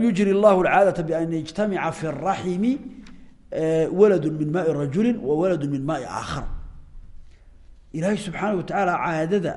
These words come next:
raximka kamabuu dhiginba in laba ilmood oo, maaragtay, laba qof oo kala duwani dhaleen ay ku kulmaan.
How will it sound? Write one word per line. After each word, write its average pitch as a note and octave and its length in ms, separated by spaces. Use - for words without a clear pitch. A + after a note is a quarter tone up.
raximka F3 420
kamabuu E3+ 520
dhiginba E3 420
in A3 240
laba F#3 540
ilmood F3+ 500
oo, F#3+ 280
maaragtay, D#3 540
laba F#3+ 200
qof F#3 240
oo F#3 60
kala D3+ 200
duwani C#3+ 340
dhaleen C3+ 380
ay D#3+ 120
ku F#3+ 120
kulmaan. B2+ 420